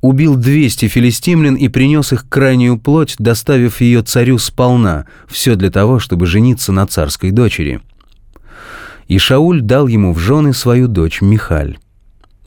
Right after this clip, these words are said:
И увидел Шауль, что Господь с Давидом, а Михаль, дочь Шауля, любит его. И стал Шауль еще больше бояться Давида и сделался его врагом на всю жизнь.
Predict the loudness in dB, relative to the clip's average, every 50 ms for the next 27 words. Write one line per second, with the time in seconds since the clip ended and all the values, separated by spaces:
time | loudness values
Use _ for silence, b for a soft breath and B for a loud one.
0 | _ -20 b b b b b b b b b b b b b 0 2 2 2 2
1 | 2 2 2 0 0 0 0 0 0 2 0 0 -2 -4 -4 -4 -2 0 0 0
2 | -2 -2 -2 0 0 0 0 -2 -2 0 0 2 2 0 0 0 -2 -2 -4 -8
3 | -12 _ _ _ _ _ -20 _ -20 -8 -2 0 2 2 2 0 0 0 0 0
4 | 0 -2 -6 b b b b b -2 0 2 0 0 0 -2 -4 -2 0 2 2
5 | 2 0 0 -2 -6 -10 -14 -20 -18 -8 -2 0 2 2 2 2 0 -2 -4 -6
6 | -6 -8 -6 -6 -8 -10 -12 _ _ _ _ _ _ _ _ _ _ _ _ _
7 | _ _ B B B B B B B B B B -2 -2 -2 0 0 0 2 0
8 | 0 0 0 2 2 2 2 2 0 0 0 0 0 0 0 0 0 0 0 0
9 | 0 -2 -2 -2 0 2 2 2 2 2 0 -2 -2 -2 0 0 0 2 2 2
10 | 0 0 0 -2 -4 -6 -10 b b b b b b b b b -2 -2 0 0
11 | 0 0 2 2 2 2 0 -2 -2 0 0 2 2 2 2 2 2 0 0 0
12 | 0 2 0 0 -2 -6 -12 -20 _ _ _ -20 _ -2 0 2 2 2 0 -2
13 | -2 0 0 0 0 0 -2 -2 -4 -6 -8 -12 -14